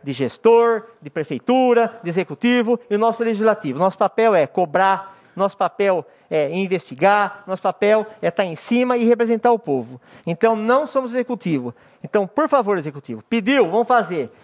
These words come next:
Não tem jeito de fazer, não dá umas respostas tipo sim ou não. É ridículo, é absurdo fazer isso. Ninguém tá aqui brincando e saindo na rua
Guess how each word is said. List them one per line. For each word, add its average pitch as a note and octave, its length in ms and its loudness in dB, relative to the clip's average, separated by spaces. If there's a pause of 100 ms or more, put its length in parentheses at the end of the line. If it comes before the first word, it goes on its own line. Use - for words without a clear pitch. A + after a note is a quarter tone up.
Não B3 180 0
tem A#3+ 180 -2
jeito G3 160 0
de - 60 -8
fazer, F#3+ 300 2
não A3 120 0
dá A#3 120 4
umas B3 160 -2
respostas A3 580 0
tipo F#3 220 -8
sim B3 320 -2
ou G#3 80 0
não. A3 320 0 (680)
É F#3 60 -2
ridículo, F#3 600 -2
é C#3+ 40 -4
absurdo A#3+ 420 -2
fazer D#3+ 240 -2
isso. B2 280 -10 (220)
Ninguém G#3 240 -4
tá A3+ 160 0
aqui A#3 340 -6 (1700)
brincando A#3 800 2 (320)
e G3+ 80 -6
saindo A3 280 2
na A3 140 4
rua A3+ 420 2